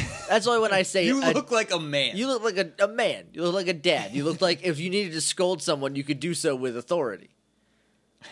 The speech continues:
Speaker 1: So now we get the list of characters. The
Speaker 2: Okay.
Speaker 1: first one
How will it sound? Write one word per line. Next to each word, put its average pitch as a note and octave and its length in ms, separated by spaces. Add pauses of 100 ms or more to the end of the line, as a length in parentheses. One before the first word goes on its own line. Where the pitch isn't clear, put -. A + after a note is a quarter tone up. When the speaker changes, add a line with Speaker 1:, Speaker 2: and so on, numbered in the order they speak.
(840)
Speaker 1:
So - 120
now C#3 120
we D#3+ 80
get C#3 100
the A#2+ 80
list A#2 300
of G#2+ 120
characters. A#2+ 640
The - 80
Speaker 2:
Okay. - 160
Speaker 1:
first G#3+ 240
one G#2+ 320